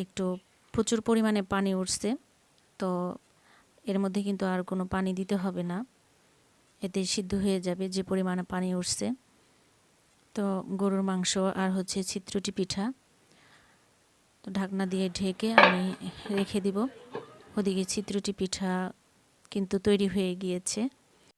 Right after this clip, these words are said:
ছিত্রুটি পিঠা বানানো আর দেখালাম না, কারণ ছিত্রুটি পিঠার ভিডিও আমি একবার দিয়েছি। ছিত্রুটি পিঠা কিভাবে বানাইতে হয়,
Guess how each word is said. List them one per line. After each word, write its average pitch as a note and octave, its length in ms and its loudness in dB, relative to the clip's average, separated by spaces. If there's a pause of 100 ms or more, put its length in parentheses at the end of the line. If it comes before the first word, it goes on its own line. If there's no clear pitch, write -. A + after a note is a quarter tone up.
(420)
ছিত্রুটি G#3+ 460 4
পিঠা F#3+ 420 6
বানানো G3 420 4
আর F#3+ 120 4 (100)
দেখালাম F#3+ 380 4 (100)
না, A#3 140 2 (1160)
কারণ F#3+ 260 6
ছিত্রুটি G3 480 4
পিঠার F#3+ 380 4 (160)
ভিডিও F#3+ 340 8 (140)
আমি F#3+ 200 4
একবার F#3 340 2
দিয়েছি। F#3+ 540 4 (1400)
ছিত্রুটি G3+ 440 2
পিঠা G3+ 260 4
কিভাবে G3 420 6
বানাইতে G3 420 4
হয়, G3 300 6